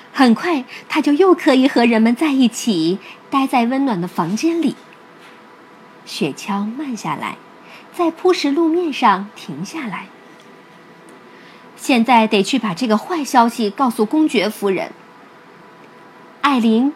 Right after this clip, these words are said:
紧紧抱着空盒子，紧张地朝宫殿走去。可就在这时，她停下脚步，张开嘴巴，瞪大眼睛，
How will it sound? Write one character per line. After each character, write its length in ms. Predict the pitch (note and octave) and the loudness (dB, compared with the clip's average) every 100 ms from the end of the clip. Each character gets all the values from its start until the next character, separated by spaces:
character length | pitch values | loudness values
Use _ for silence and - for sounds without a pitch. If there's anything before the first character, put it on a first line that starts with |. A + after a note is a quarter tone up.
| - | -4
紧 240 | A3 A#3 | -2 0
紧 200 | C4+ A3+ | 0 -2
抱 160 | C#4 B3 | -2 -2
着 100 | G#3+ | -4
空 320 | - E4 D#4+ | -4 -4 -4
盒 280 | - D#3+ F#3 | -4 -6 -6
子， 240 | A3 - - - - - - - - | -6 -10 -12 -20 -20 -20 -20 -20 -20
紧 260 | - A#3+ E3+ | -8 -4 -4
张 220 | C#4+ D4+ | -6 -4
地 160 | D4 G#3+ | -2 -2
朝 340 | - - D#3+ | -4 -6 -6
宫 320 | F#3+ D4+ D4+ | -6 -10 -10
殿 240 | D#4 E4+ B3 | -6 -6 -6
走 200 | G3+ - - | -8 -12 -12
去。 260 | - - - - - - - - - - _ _ _ _ _ _ - | -12 -12 -16 -20 -20 -20 -20 -20 -20 -20 _ _ _ _ _ _ -12
可 140 | C#4+ | -8
就 140 | E4+ | -6
在 120 | F4 E4 | -4 -4
这 220 | G#4 F#4 | -2 0
时， 420 | - G#3 F3+ G#3 - - - - | 0 -2 -2 -4 -8 -20 -20 -16
她 120 | - | -14
停 180 | G4+ C4 | -8 -6
下 160 | F#4+ F#4 | -6 -6
脚 240 | A#3 - | -6 -6
步， 220 | - F4 A3+ _ _ _ _ _ _ _ _ | -4 -6 -6 _ _ _ _ _ _ _ _
张 280 | - G#3 G#3 | -2 -2 -4
开 240 | - G#3 | -4 -4
嘴 240 | G#3+ G3 - | -4 -8 -6
巴， 280 | - F3+ - _ _ - - - | -6 -6 -10 _ _ -20 -10 -4
瞪 140 | G#4+ | -2
大 140 | G#4 | -2
眼 280 | E4+ B3 F3+ | -2 -2 -4
睛， 220 | F#3 F4 | -2 -2